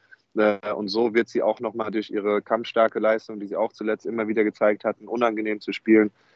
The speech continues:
ähm, sind sie doch zu einigen Punkten und Siegen gekommen. Und, ähm, hatten bis jetzt auch wenig Verletzungspech. Das, äh, zeigt sich jetzt am Samstag, dass eventuell der ein oder andere ausfällt. Aber, ähm, ja, wir haben jetzt einfach eine gute Phase erlebt und, äh, dadurch, dass sich in der Liga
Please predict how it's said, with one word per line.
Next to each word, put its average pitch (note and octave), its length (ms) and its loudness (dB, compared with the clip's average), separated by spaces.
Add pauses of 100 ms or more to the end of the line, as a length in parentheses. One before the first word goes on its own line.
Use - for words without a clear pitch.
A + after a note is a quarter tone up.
(200)
ähm, G#2+ 260 6
sind A2+ 200 -4
sie A2 100 -10
doch B2 160 0
zu - 140 -8
einigen A2+ 460 -4
Punkten B2+ 340 -8
und A2+ 140 -8
Siegen A2+ 200 -2
gekommen. C#3+ 460 2 (640)
Und, G#2+ 420 2
ähm, G#2+ 560 -2
hatten A2+ 460 -10
bis A2 220 -6
jetzt B2 340 2
auch G#2 200 -2
wenig A2+ 280 -4
Verletzungspech. A#2 720 0
Das, - 240 -6
äh, G#2 240 0
zeigt G#2+ 260 0
sich - 120 -20
jetzt G2+ 260 -2
am G#2 140 -2
Samstag, A2+ 440 4 (480)
dass - 160 -2
eventuell A2 480 4
der G#2 140 0
ein G#2+ 120 -6
oder G#2 180 -6
andere G2+ 240 -10
ausfällt. A2+ 500 -2 (340)
Aber, G2+ 560 -2
ähm, G2+ 180 -12
ja, B2+ 160 -8
wir A2+ 100 -8
haben A2+ 100 -12
jetzt A#2 120 -14
einfach A2+ 220 -10
eine A2+ 120 -6
gute B2 220 -6
Phase C3 380 2
erlebt C3 400 2
und, A2 300 -2
äh, G#2 160 0
dadurch, G#2+ 260 4
dass G#2+ 140 -4
sich - 160 -8
in G#2+ 100 -12
der G2+ 120 2
Liga A2+ 320 2